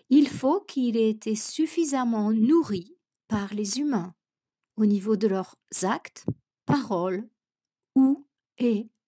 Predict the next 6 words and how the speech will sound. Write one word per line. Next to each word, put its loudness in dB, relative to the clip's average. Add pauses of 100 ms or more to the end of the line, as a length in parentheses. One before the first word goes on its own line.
(240)
pensées. -2 (920)
Sinon, 0
ça 0
n'est 2
pas -6
possible. -6